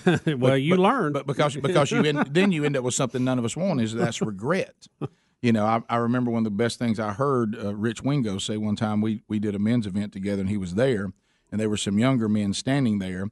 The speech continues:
Speaker 2: And I'm glad it was happening, but it, it was good and sad at the same time. And they were men my age and older, and they're at the altar after the message,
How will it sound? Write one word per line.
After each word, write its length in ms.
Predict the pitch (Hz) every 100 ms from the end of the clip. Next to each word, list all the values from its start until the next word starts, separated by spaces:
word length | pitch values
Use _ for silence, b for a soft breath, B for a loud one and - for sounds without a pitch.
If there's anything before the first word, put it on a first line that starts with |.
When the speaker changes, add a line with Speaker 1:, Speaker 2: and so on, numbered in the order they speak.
| - -
Speaker 2:
And 100 | 123
I'm 120 | 113
glad 240 | 139 165
it 60 | 113
was 120 | 110
happening, 440 | - 208 - 107 107
but 120 | 110
it, 40 | 120 113 120
it 80 |
was 220 | 117 107 104
good 280 | 120 151
and 320 | - 135 131 113
sad 320 | 143 147 120
at 100 | 107
the 60 | 104
same 280 | 120 110
time. 340 | 101 170 120 104 b b
And 120 | 113 123
they 80 |
were 140 | 123 120
men 280 | 143 139 127
my 260 | 160 202
age 440 | 117 104 104 101 -
and 160 | 110
older, 520 | 123 196 160 98 101 - _ _ _
and 160 | 107 127
they're 160 | 170
at 120 | 135
the 80 | 123
altar 460 | 131 165 185 117 113
after 220 | 117 -
the 80 | 101
message, 400 | 135 175 110